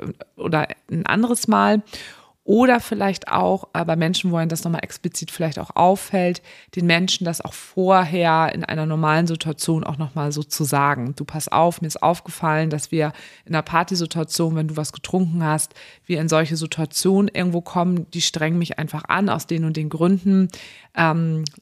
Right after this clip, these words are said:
ich würd da in Zukunft ein bisschen drauf achten, dass wir nicht so in diese Situation einfach reinkommen. Ne? Also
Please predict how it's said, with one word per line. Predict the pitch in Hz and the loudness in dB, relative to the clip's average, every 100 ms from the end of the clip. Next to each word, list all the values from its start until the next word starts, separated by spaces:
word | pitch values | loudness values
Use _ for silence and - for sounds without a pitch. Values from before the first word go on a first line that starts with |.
| _ | _
ich | - - - - | -16 -14 -14 -10
würd | 160 160 | 0 0
da | 160 | 2
in | 156 | -2
Zukunft | - 170 165 | -4 -2 0
ein | |
bisschen | 156 147 156 | 0 -2 -4
drauf | 147 - | -4 -2
achten, | 147 - 143 | -4 -4 -6
dass | 135 | -4
wir | 156 | -4
nicht | 139 | -4
so | 151 | -2
in | |
diese | 147 139 147 | -2 -2 -6
Situation | 139 - 151 151 - 156 | -6 -10 -8 -4 2 2
einfach | 139 - - 131 | 0 -6 -8 -6
reinkommen. | - 69 - - - - _ _ _ | -4 -6 -8 -8 -8 -10 _ _ _
Ne? | 151 175 - | -4 -2 -2
Also | 156 151 | -2 -2